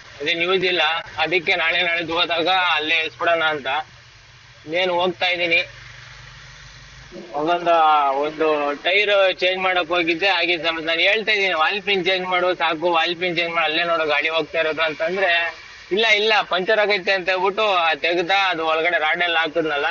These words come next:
ಫುಲ್ ಡ್ಯಾಮೇಜ್ ಆಗೋಯ್ತು ಟ್ಯೂಬ್ ಎಲ್ಲ. ಪಾಪ ಅವನೇ ಹಾಕೊಟ್ಟ ಬೇರೆ ಟ್ಯೂಬ್, ಏನೋ ಮಾತಾಡ್ಲಿಲ್ಲ. ಅವ್ನ್ ಗೊತ್ತಿ-, ಗೊತ್ತಿತ್ತು ಅವನಿಗೇನೆ. ಬೇರೆ ಟ್ಯೂಬ್ ಹಾಕಿ ಇನ್ನೂರೈವತ್ತು ರೂಪಾಯಿ ತಗೊಂಡ. ಅವ ಮುನ್ನೂರು ರೂಪಾಯಿ ಕೇಳ್ದ, ಇನ್ನೂರೈವತ್ತು ರೂಪಾಯಿ ಕೊಟ್ಟೆ ಅಷ್ಟೇನೆ.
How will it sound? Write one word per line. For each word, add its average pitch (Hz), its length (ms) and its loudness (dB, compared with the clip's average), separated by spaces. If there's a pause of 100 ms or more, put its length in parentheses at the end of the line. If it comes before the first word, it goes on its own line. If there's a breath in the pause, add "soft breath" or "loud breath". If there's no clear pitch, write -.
(240)
ಫುಲ್ 180 220 0
ಡ್ಯಾಮೇಜ್ 160 340 0
ಆಗೋಯ್ತು 147 320 0
ಟ್ಯೂಬ್ 151 260 -2
ಎಲ್ಲ. 143 180 -2 (580)
ಪಾಪ 156 180 -6
ಅವನೇ 170 260 2
ಹಾಕೊಟ್ಟ 175 440 -2
ಬೇರೆ 160 240 0
ಟ್ಯೂಬ್, 156 380 -2
ಏನೋ 151 220 0
ಮಾತಾಡ್ಲಿಲ್ಲ. 156 560 -2 (360)
ಅವ್ನ್ 147 220 -4
ಗೊತ್ತಿ-, 139 340 -2
ಗೊತ್ತಿತ್ತು 147 440 -4
ಅವನಿಗೇನೆ. 147 380 -4 (1080)
ಬೇರೆ 175 220 0
ಟ್ಯೂಬ್ 185 340 2
ಹಾಕಿ 185 760 2
ಇನ್ನೂರೈವತ್ತು 190 540 0
ರೂಪಾಯಿ 190 200 0
ತಗೊಂಡ. 175 380 0 (420)
ಅವ 151 160 -2
ಮುನ್ನೂರು 165 340 -2
ರೂಪಾಯಿ 180 220 -2
ಕೇಳ್ದ, 180 280 0
ಇನ್ನೂರೈವತ್ತು 160 480 -2
ರೂಪಾಯಿ 160 200 -4
ಕೊಟ್ಟೆ 147 240 -4
ಅಷ್ಟೇನೆ. 139 480 -4